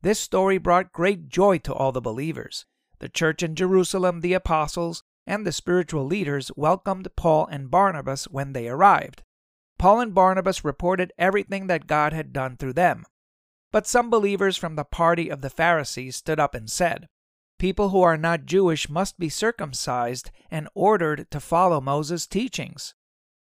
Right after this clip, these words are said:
The apostles and spiritual leaders met to consider this statement. After a lot of debating, Peter stood up and said to them, "Brothers, you know what happened some time ago. God chose me so that people who aren't Jewish could hear the good news and believe.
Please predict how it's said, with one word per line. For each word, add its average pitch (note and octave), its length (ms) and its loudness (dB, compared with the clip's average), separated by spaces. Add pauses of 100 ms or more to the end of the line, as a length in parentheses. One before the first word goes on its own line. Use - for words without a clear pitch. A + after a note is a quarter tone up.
(200)
The C#3+ 160 -4
apostles D#3 640 2
and C3+ 100 -8
spiritual D#3 480 -4
leaders C#3+ 460 -2
met A#3+ 240 -2
to F3 80 -6
consider D3 480 -6
this B2 160 -10
statement. - 560 -8 (640)
After A3+ 320 2
a G#3+ 80 6
lot F#3+ 240 6
of E3 100 -6
debating, F3 600 0
Peter E3+ 300 -2
stood D3 280 -2
up C#3 220 -2
and C3 120 -10
said - 280 -4
to B2 80 -6
them, C#3 300 -2 (540)
"Brothers, D#3 600 4 (320)
you D3 160 -6
know D#3 180 4
what F#3+ 160 4
happened D#3+ 460 0
some D3 240 -6
time D3+ 280 -2
ago. C3+ 440 4 (420)
God D#3+ 300 2
chose D#3+ 360 0
me D#3 180 -4
so D#3+ 120 -4
that C#3+ 220 -4
people E3 320 -2
who D#3 160 -2
aren't D#3 260 0
Jewish D#3 420 2
could D3 220 -6
hear E3+ 340 -2
the C#3+ 120 -2
good D3 260 -2
news E3 400 -2
and D#3+ 180 -4
believe. E3+ 520 -2